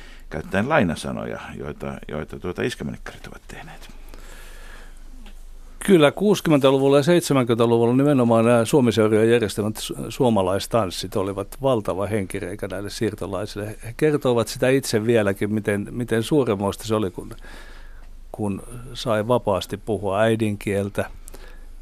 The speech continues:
Speaker 2: Ei tarvinnut pelätä, että joku, joku nauraa sille, että ei osaa sanoa huu, vaan sanoo shuu ja, ja tämän tyyppistä asiaa. Ja
Speaker 1: Tangopojat soittaa siis nimenomaan suomalaista musiikkia suomalaisille
Speaker 2: Nimenomaan.
Speaker 1: Ruotsissa.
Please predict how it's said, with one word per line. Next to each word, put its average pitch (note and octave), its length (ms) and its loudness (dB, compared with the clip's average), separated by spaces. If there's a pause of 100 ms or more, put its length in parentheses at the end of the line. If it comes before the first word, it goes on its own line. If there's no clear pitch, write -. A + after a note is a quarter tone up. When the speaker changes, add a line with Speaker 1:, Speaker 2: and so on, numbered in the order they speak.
(200)
Speaker 2:
Ei A#2 160 2
tarvinnut G2+ 420 2 (100)
pelätä, G#2 500 4
että G2+ 220 -4
joku, F#2+ 440 -4 (220)
joku G#2+ 320 -6
nauraa G#2 580 4
sille, G2 300 -2
että - 220 -2
ei G2+ 80 2
osaa G2 280 -2
sanoa F2 340 -8 (160)
huu, A#2 320 2 (140)
vaan G2 180 -4
sanoo F#2+ 360 -6
shuu C3 520 -4 (140)
ja, G#2+ 220 -4 (100)
ja A#2 120 -2
tämän C#3 220 2
tyyppistä G#2 460 2
asiaa. F#2+ 380 2 (640)
Ja A2+ 200 6
Speaker 1:
Tangopojat A2+ 500 4
soittaa A2+ 280 0
siis A2 200 -4
nimenomaan A2+ 480 4 (280)
suomalaista G#2 720 4
musiikkia F2+ 520 0
suomalaisille C#2+ 880 4
Speaker 2:
Nimenomaan. B2 360 0
Speaker 1:
Ruotsissa. E2+ 560 2